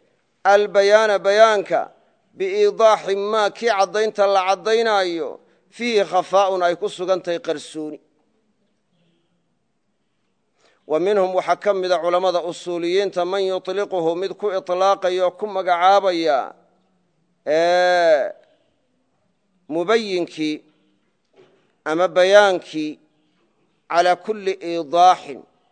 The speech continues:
caddayn dhammaanteed, sawaa'un taqaddamahu khafaa'un am laa. Waxa isku mida inuu khafaa ka hor maray iyo inaanu ka hor marin waa isku mid.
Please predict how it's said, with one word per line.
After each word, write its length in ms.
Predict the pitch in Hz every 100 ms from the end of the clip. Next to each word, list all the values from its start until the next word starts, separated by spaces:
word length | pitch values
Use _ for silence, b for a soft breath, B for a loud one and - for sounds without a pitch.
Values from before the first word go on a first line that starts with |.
| _ _ _ _ 156
caddayn 420 | 160 147 185 196
dhammaanteed, 760 | 165 156 147 156 156 135 131 120 _ _ _ _ _ _ _ _ _ _
sawaa'un 640 | - 156 160 180 196 175 165
taqaddamahu 840 | 170 151 165 151 131 190 175 156 156
khafaa'un 680 | 160 156 - 185 175 165
am 180 | 165 160 147
laa. 260 | 147 147 - - _ _ _ _ _ _ _ _ _ _ _ _ _ _ _ _ _ _ _
Waxa 220 | 165 151 190
isku 300 | 170 - 214
mida 320 | 240 233 165 110 - _ _ _ _ _ _
inuu 240 | 233 220 196
khafaa 420 | 185 - 196 185
ka 160 | -
hor 200 | 208 202 190
maray 360 | 180 190 208 226 202
iyo 220 | 185 185 180
inaanu 360 | 208 185 185 202
ka 160 | -
hor 180 | 202 196 185
marin 320 | 170 165 160
waa 180 | 165 160
isku 260 | 156 - 139
mid. 200 | 139